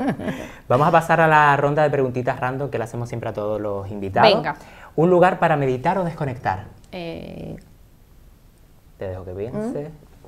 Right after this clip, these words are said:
Speaker 2: El jardín de mi casa.
Speaker 1: Ah, sí.
Speaker 2: <laughs> Sí, que lo tengo preparado.
Speaker 1: Qué bueno. ¿El lugar preferido de Mogán?
Speaker 2: El puerto.
Speaker 1: El puerto de Mogán.
Speaker 2: Sí.
Speaker 1: Mucha gente lo elige.
Speaker 2: El
Speaker 1: <laughs>
Speaker 2: puerto.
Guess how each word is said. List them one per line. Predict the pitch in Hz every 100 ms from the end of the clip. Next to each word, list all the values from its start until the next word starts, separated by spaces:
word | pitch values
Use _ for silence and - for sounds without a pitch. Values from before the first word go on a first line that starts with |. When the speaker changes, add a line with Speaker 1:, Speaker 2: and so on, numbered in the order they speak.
| - - _
Speaker 2:
El | 196
jardín | 175 190 190
de |
mi | 220
casa. | 190 208 180 - - -
Speaker 1:
Ah, | 143 339 - - - -
sí. | 131 165 190 151
Speaker 2:
<laughs> | 190 - -
Sí, | - 214
que | 214
lo | 190
tengo | 196 190
preparado. | 196 196 180 147 147 -
Speaker 1:
Qué | - 285
bueno. | 131 123 123 117 - 202 - - - - -
¿El | 139 135
lugar | 135 147 160
preferido | 170 170 165
de | 175
Mogán? | 165 127 117 110 - - - - - - - - - - -
Speaker 2:
El | 185
puerto. | - 156 147 139 143 - - - - -
Speaker 1:
El | 107
puerto | 101 107
de |
Mogán. | 101 90 95 -
Speaker 2:
Sí. | - 170 -
Speaker 1:
Mucha | 110 101
gente | 101 98
lo | 104
elige. | 95 104 117 - 185
Speaker 2:
El | 185 143
Speaker 1:
<laughs> |
Speaker 2:
puerto. | 190 170 139